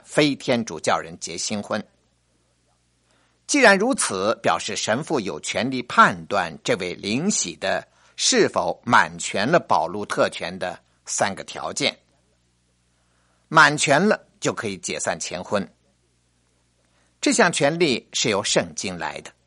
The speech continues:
只是在国外主教保留了判断保禄特权的权利，而在大陆的神父自己可以判断。由此可见，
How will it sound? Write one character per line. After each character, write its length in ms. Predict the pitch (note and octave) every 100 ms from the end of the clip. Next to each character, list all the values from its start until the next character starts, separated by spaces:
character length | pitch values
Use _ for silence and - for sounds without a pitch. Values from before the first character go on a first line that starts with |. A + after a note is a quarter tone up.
| _ _ _ _ _ _ _ -
只 100 | G#2+
是 140 | B2+
在 180 | B2 A#2+
国 260 | - G#2
外 300 | D3 D3 E2 - _ _
主 180 | A#2+ D#2+
教 320 | - F2+ -
保 280 | - F#2+ D2+
留 200 | D#2+ F2 B2
了 100 | B2+
判 340 | - A3+ C#3 G2+
断 220 | D3 A2 F2+
保 260 | G#2 D#2+
禄 180 | F2+ G2+
特 220 | - A#2
权 160 | - F#2+
的 80 | F#2+
权 340 | - D#2+ F#2+
利， 220 | B2+ - _ _ _ _ _ _ _
而 160 | - D3
在 180 | G3+ E3+
大 280 | - G3+ F#3+
陆 120 | C#4
的 80 | C3+
神 240 | - G2+
父 280 | A2+ F2+ - _ _
自 160 | - A#2
己 160 | -
可 240 | - - F#2+
以 100 | D#2+
判 240 | - F2+ D2
断。 140 | - - _ _ _ _ _ _ _ _ _ _ _ _ _ _
由 200 | E3+ B3
此 180 | - A3+
可 220 | - A#2
见， 320 | G#2 E3 A2